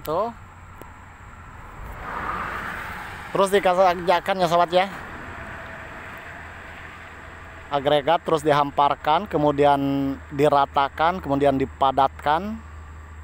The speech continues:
Dan tentu saja, eh, alat pengecoran atau yang disebut dengan rigid pavement pun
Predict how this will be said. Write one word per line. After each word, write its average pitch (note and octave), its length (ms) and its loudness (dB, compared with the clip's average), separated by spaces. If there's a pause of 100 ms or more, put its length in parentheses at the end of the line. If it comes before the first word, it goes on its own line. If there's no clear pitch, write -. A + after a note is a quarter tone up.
(680)
Dan C#3 560 2 (400)
tentu C#3+ 240 2
saja, E3 560 4
eh, C3 560 6
alat D#3 320 2
pengecoran D3 640 2
atau C#3 1040 6 (160)
yang C#3+ 160 2
disebut C#3 400 -2
dengan C3+ 400 0 (240)
rigid C#3 240 0
pavement C#3 560 2
pun F#3 320 2